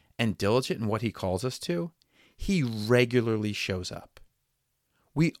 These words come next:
always have opportunities to change our goals. Maybe we move along an accelerated path to get there. The point is, when new opportunities come up, before we just consume any new additional income, let's re-look at our goals.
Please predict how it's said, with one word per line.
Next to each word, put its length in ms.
always 520
have 160
opportunities 920
to 100
change 340
our 100
goals. 520
Maybe 360
we 200
move 260
along 500
an 80
accelerated 640
path 340
to 80
get 260
there. 280
The 80
point 340
is, 280
when 280
new 160
opportunities 580
come 200
up, 220
before 300
we 140
just 300
consume 580
any 180
new 200
additional 460
income, 380
let's 260
re-look 640
at 60
our 120
goals. 600